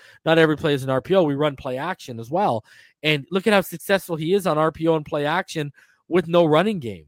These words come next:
Like, it's actually freaking crazy. Um, you know, I, I think he's carrying this offense, but he's also doing what everyone wanted him to do, and he's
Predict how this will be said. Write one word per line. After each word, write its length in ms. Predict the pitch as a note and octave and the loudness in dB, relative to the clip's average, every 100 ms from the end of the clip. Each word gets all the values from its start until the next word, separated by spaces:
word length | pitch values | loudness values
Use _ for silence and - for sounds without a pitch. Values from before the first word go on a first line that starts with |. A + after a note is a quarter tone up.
| _ | _
Like, 220 | C3+ D#3 | -2 0
it's 280 | E3 E3+ D#3+ | 0 -2 -2
actually 680 | D3 E3 F3+ - F#3 D3+ C#3+ - _ _ _ _ _ _ - | -4 -2 -2 -4 -4 -4 -6 -12 _ _ _ _ _ _ -6
freaking 360 | G3+ F#3 C#3+ B2+ | -4 -4 -6 -4
crazy. 720 | E3 G3 B3+ D3 A2+ F2+ - - | 0 2 0 -2 -10 -16 -18 -2
Um, 500 | D#3 D#3 D#3 D#3 D3 _ _ _ | 0 2 0 -4 -12 _ _ _
you 140 | D#3 | 0
know, 300 | E3 D#3 D#3 - - _ | 4 4 2 -2 -20 _
I, 200 | - F#3+ - | -6 -6 -2
I 200 | F#3 G3+ | -2 0
think 520 | - F#3+ - - _ _ _ _ _ _ | 0 -2 -4 -20 _ _ _ _ _ _
he's 400 | _ - G#3 - - _ _ _ _ _ _ _ _ | _ -4 -4 -4 -14 _ _ _ _ _ _ _ _
carrying 640 | - - E3+ B3 C#4 A3 F3+ | -16 -4 2 4 2 0 -2
this 180 | E3 D#3+ | -4 0
offense, 540 | F3+ C4+ G#3 E3+ D#3+ | 2 2 0 -2 -2
but 240 | - E3 D#3 - _ _ | 0 0 0 -12 _ _
he's 300 | - A3 A3+ | -4 -2 4
also 340 | A3+ A3 - F3 | 4 4 2 0
doing 480 | C3 E3+ B3+ B3 | 0 0 2 0
what 200 | E3+ E3+ | 2 2
everyone 480 | E3 F3 F3+ F3 D#3 | 2 0 0 0 0
wanted 340 | D3+ F3 F#3+ F3 | 0 2 0 -2
him 160 | F3+ | -4
to 80 | D3+ | -6
do, 240 | B2+ B3+ | -4 0
and 100 | B3+ | 0
he's 240 | F3 F3+ | -2 -4